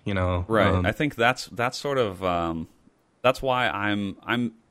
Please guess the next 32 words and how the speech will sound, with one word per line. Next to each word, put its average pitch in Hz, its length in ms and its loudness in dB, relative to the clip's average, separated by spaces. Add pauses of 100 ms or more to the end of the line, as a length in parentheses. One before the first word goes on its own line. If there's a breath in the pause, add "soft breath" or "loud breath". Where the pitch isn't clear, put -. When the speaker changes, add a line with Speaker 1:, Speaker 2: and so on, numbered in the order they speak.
Speaker 2:
I'm 110 180 0
still, 156 400 0
I 123 60 -4
haven't 196 200 -4
gotten 165 200 -4
bored 120 260 0
yet, 95 400 -4
because 101 320 -6
I 95 100 0
feel 104 340 -2
like 90 280 -2
by 95 140 2
the 92 80 -2
time 113 600 -2
I 92 200 0
get 90 320 -2
to 90 560 -4 (120)
the, 78 340 -4
the 82 120 -2
real 92 320 0
higher 135 320 -2
levels, 147 560 -4
like, - 160 -6
some 135 220 -2
people 113 260 -4
who 95 80 -4
are 90 100 -2
real 92 220 2
hardcore, 87 520 -4
higher 82 200 -4
than 85 100 -10
level 85 340 -8